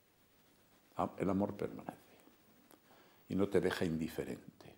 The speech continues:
Y si a alguno le deja indiferente, simplemente es porque está muerto. Hay unas escenas que a uno la tiene siempre viva. Yo tuve ocasión de ver, pf, a un guardia civil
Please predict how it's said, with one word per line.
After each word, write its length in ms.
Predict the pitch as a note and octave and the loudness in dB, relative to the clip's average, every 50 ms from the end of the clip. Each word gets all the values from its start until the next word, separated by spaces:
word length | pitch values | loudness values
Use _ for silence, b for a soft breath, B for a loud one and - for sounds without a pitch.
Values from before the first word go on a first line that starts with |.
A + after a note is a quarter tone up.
| - _ _ - _ B B B B B B B B - | -20 _ _ -20 _ B B B B B B B B 6
Y 80 | C#3 | 6
si 240 | C3+ - - C#3+ D3 | 6 8 10 12 12
a 80 | D3 D3+ | 12 12
alguno 320 | D#3+ G3 A#3+ A3 F3 C3+ | 12 12 12 12 12 12
le 120 | A#2 G2+ | 12 12
deja 180 | G#2+ B2+ - C#3+ | 12 12 10 10
indiferente, 840 | C#3 C3+ C#3 C#3+ C#3+ E3 E3 D#3 D3+ C#3+ - - D3 D#3+ D#3 - - b b b b b b b b b b b b b b b b b - - | 12 12 12 12 12 12 12 12 12 12 12 10 6 6 6 2 -6 b b b b b b b b b b b b b b b b b -20 -10
simplemente 800 | - - - C#3 G#2+ E2 F#2 E2 D2+ D2 C#2+ C#2+ - B1 B1 - - - - _ - _ _ _ - | -6 2 2 4 4 6 4 4 4 4 0 -2 -4 -8 -10 -10 -12 -18 -20 _ -20 _ _ _ -8
es 80 | - | -8
porque 300 | - - - - - - | -2 -2 -4 -2 -2 -4
está 200 | - - - D2+ | -4 -4 -4 -6
muerto. 360 | - - - - - - - - - - _ _ - _ _ _ _ _ _ _ _ _ _ _ _ _ _ _ _ B B B B B B B B B B B B - - - - - - | -6 -6 -10 -12 -16 -18 -20 -20 -20 -20 _ _ -20 _ _ _ _ _ _ _ _ _ _ _ _ _ _ _ _ B B B B B B B B B B B B -12 -10 -8 -6 -4 0
Hay 160 | E2 F2+ F#2+ | 2 4 4
unas 300 | F#2 G2 G2+ F#2 - - | 6 6 6 6 6 2
escenas 460 | F2+ E2+ - - G2+ F#2 F2 E2+ E2+ - | 0 -2 4 4 6 6 6 6 4 2
que 140 | - - | 4 6
a 60 | F2+ F#2 | 6 6
uno 200 | F#2+ F2+ F2+ F2 | 6 6 4 6
la 160 | F2+ E2 E2 | 6 6 4
tiene 340 | - - G#2 F#2 E2+ E2+ - | 4 4 4 4 4 4 2
siempre 400 | - - F2 F2 E2 - - D2 | 0 0 0 0 0 0 0 2
viva. 340 | E2+ F#2+ E2 - - - - - b b b b b b b b | 4 4 4 4 2 -2 -4 -10 b b b b b b b b
Yo 120 | - F2 - | -4 -4 2
tuve 180 | - G2 F#2+ | 4 6 6
ocasión 420 | F#2+ F2 F#2 E2+ - - G#2 G2 F2+ | 8 8 6 4 4 4 2 4 4
de 100 | F2+ E2+ | 6 6
ver, 420 | F2 G2 G2 F#2 F2 E2+ E2+ E2+ | 8 10 10 10 10 8 6 2
pf, 400 | - - B B B B B B B B B B B B B B B B B B - | 0 -4 B B B B B B B B B B B B B B B B B B 0
a 80 | F2+ | 2
un 100 | E2+ F2+ | 4 6
guardia 300 | F#2 F#2 F2 E2+ F2+ D2+ | 6 6 6 6 2 0
civil 500 | - - E2+ D#2 D2+ E2 D2+ - - - | 0 0 2 2 4 4 2 0 -2 -8